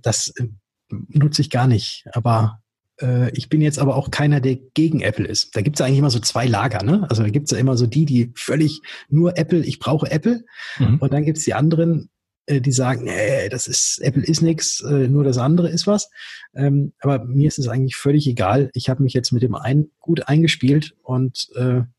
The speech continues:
Speaker 1: weiß ich nicht, vielleicht wechsle ich auch irgendwann mal. Aber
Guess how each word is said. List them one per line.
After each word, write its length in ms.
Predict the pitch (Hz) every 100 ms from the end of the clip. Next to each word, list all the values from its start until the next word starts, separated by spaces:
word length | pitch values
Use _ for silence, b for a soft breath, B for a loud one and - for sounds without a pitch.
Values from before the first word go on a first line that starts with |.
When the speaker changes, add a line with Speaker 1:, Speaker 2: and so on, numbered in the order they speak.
| _ b b b b _
Speaker 1:
weiß 180 | 110 131
ich 60 | 120
nicht, 140 | 92
vielleicht 380 | - 104 - -
wechsle 260 | 147 -
ich 100 | 131
auch 160 | 127 170
irgendwann 380 | 123 117 104 113
mal. 200 | 151 170
Aber 400 | 135 185 226